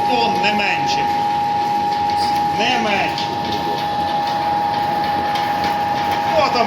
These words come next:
подивимося, наробимо собі, може, буде і на продаж. Час покаже, скажімо так. Так що, друзі, коментуйте, обов'язково ставте лайки, ставте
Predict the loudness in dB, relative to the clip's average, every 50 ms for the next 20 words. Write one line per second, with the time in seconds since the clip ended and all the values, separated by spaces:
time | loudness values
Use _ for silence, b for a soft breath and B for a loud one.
0 | 2 2 0 2 2 2 2 2 2 2 2 2 4 4 2 4 4 4 4 2
1 | 2 2 2 2 2 2 2 2 2 2 2 2 2 2 2 2 2 2 2 2
2 | 2 2 2 2 2 2 2 2 2 2 2 2 4 4 4 4 4 2 2 2
3 | 2 2 2 2 2 2 2 2 2 2 2 2 2 2 2 2 2 2 2 2
4 | 2 2 4 4 4 4 4 4 4 4 2 2 2 4 4 4 4 4 2 2
5 | 2 2 4 4 4 4 4 2 2 4 4 4 4 2 2 2 2 2 2 2
6 | 2 2 2 2 2 2 2 2 2 2 2 2 2 2 2 4 4 4 4 4
7 | 4 4 4 4 4 4 4 4 4 4 4 4 4 2 2 2 2 2 2 2
8 | 2 2 2 2 2 2 2 2 2 2 2 2 2 2 4 4 4 4 4 4
9 | 4 4 4 4 4 4 2 2 2 2 2 2 2 2 2 2 2 2 2 2
10 | 2 2 2 2 2 0 0 2 2 2 2 2 2 2 2 2 4 4 2 2
11 | 2 2 2 2 2 2 2 4 4 2 2 2 2 2 2 2 2 2 2 2
12 | 2 2 4 4 2 2 2 2 2 2 2 2 4 4 4 4 4 2